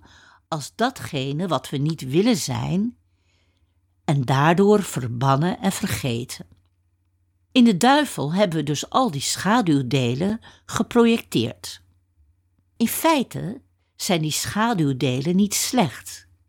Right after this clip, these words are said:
Het kan dus gaan om eigenschappen die in cultuur of samenleving niet welgevallig zijn, maar juist in een andere samenleving juist wel worden gewaardeerd. En ook in ons proces van conditionering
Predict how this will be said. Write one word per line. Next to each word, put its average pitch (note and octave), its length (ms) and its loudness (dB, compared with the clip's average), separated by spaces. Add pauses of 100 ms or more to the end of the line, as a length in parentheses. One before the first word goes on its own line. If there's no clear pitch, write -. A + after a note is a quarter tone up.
(460)
Het - 120 -6
kan A#3 200 2
dus F3+ 180 0
gaan G#3 300 0
om D#3+ 120 -2
eigenschappen A#3+ 1120 -4 (260)
die - 160 -2
in D#3+ 120 -2
cultuur D#3 680 0
of - 140 -10
samenleving D#3+ 1000 2 (360)
niet G3+ 240 0
welgevallig G3+ 720 2
zijn, D#3 440 -6 (360)
maar G3+ 100 2
juist F#3+ 320 4
in E3 80 0
een E3+ 180 -2
andere C#4+ 320 0
samenleving C#3 880 0
juist F3+ 280 2
wel D4+ 220 6
worden C3 220 -4
gewaardeerd. - 760 -10 (1400)
En A3 200 4
ook A#3+ 240 6
in E3+ 260 2
ons - 320 -2
proces - 480 0
van D3+ 160 -4
conditionering D3 1300 0